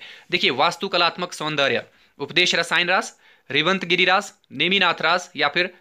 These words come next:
स्थूलिभद्र रास? तो इसका जो सही आंसर होगा दोस्तों, वो है रेवंत गिरी रास। तो किस ग्रंथ में हुआ दोस्तों? रेवंत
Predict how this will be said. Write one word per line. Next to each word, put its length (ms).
स्थूलिभद्र 640
रास? 360
तो 160
इसका 260
जो 120
सही 220
आंसर 220
होगा 160
दोस्तों, 360
वो 160
है 280
रेवंत 380
गिरी 340
रास। 340
तो 60
किस 260
ग्रंथ 220
में 80
हुआ 120
दोस्तों? 360
रेवंत 420